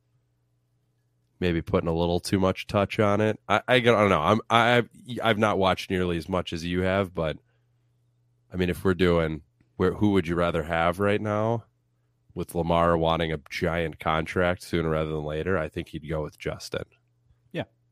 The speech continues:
Speaker 2: Yeah, I'd want either,
Speaker 1: So.
Speaker 2: but I would, yeah, I would take Justin. I think Fields is gonna be better than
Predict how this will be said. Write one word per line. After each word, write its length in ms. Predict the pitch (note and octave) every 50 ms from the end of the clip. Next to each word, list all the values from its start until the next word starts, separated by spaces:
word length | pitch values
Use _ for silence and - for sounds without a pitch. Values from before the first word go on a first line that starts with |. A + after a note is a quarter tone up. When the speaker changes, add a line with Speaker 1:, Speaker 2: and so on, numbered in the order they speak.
| _ _ _ _ _ _ _ _
Speaker 2:
Yeah, 120 | - B2 A2
I'd 80 | G#2
want 220 | G#2 A2+ A#2 A2+ A#2
either, 280 | A#2+ A2 A2+ A2 G#2+
Speaker 1:
So. 60 | G#2 -
Speaker 2:
but 140 | G#2+ G#2 G#2+
I 100 | G#2 G#2+
would, 200 | G#2 G#2+ G#2+ G2 G#2 _ -
yeah, 260 | C3 A#2+ G#2+ G#2 F#2 - _ G#3
I 140 | A#2 A#2
would 220 | A2+ A#2 A#2+ A2 -
take 180 | - B2+ A2+
Justin. 360 | - - A#2+ A2 - B2+ A#2+ -
I 80 | - D3
think 160 | C#3+ D3+ B2+
Fields 520 | - - - - C#3 C3 B2+ B2+ B2 A#2 A#2+
is 100 | A#2+ -
gonna 140 | - A#2+ A2
be 100 | A2+ G#2+
better 240 | G2+ A2 G#2+ A2+ A2
than 420 | G#2 A2 G#2+ G#2 G#2+ G#2+ G2+